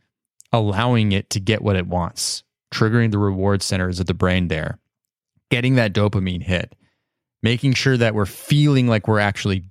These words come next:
doing something and accomplishing something. So that's number five, practice with a goal in mind. Super important. So to review this, five ways to making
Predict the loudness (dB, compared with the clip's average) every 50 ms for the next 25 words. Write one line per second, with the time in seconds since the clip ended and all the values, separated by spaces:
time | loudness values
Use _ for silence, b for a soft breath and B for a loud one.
0 | _ _ 0 2 2 4 2 0 0 -2 -4 -6 -4 -4 -6 -4 -4 -4 -6 -6
1 | -4 0 0 0 2 2 0 -2 -2 -2 -4 -4 -4 -6 -6 -8 -8 -8 -8 -8
2 | -10 -12 b b b b b b b b b -2 0 0 0 2 0 0 0 0
3 | 2 2 2 2 0 -2 -2 -2 -2 -2 -2 -2 -2 -4 -4 -4 -2 -2 0 0
4 | -2 -2 0 0 2 2 2 0 -2 -4 -4 -2 -2 -4 -4 -6 -6 -4 -2 -2
5 | 0 0 -2 -2 -2 -4 -6 -4 -4 -6 -8 -10 -14 B B B B B B B
6 | B B -2 -2 0 0 -2 -2 0 2 2 4 2 2 2 2 4 4 4 2
7 | 2 0 -2 -6 -6 -2 -2 0 0 2 2 2 2 2 2 0 -2 -4 -4 -2
8 | 0 2 2 2 2 0 0 -2 0 0 0 0 -2